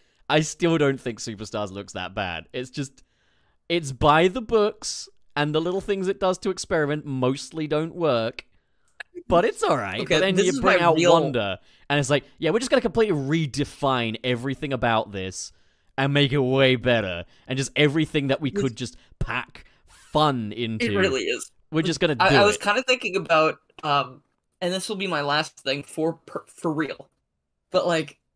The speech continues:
Speaker 2: uh, I was thinking about, I feel like if the, like, imagine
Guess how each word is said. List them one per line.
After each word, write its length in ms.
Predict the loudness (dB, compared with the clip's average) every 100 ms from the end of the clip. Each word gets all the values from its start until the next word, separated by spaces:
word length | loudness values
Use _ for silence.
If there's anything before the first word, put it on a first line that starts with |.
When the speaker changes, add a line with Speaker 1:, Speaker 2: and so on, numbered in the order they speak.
| _ _ _ _ _ -6
Speaker 2:
uh, 120 | -4 2
I 80 |
was 140 | 2 0
thinking 340 | -4 -6 -2
about, 380 | 0 2 0 -2 _ _ _ _ _ _ _
I 80 | -10
feel 240 | -4 0 2
like 240 | 2 -2
if 220 | -8 -8
the, 240 | -6 -6 -8 -4
like, 320 | -4 -4 -12 _ _ _ _ _ _ _ _ _ _ -2
imagine 720 | 2 2 2 0 -2 -2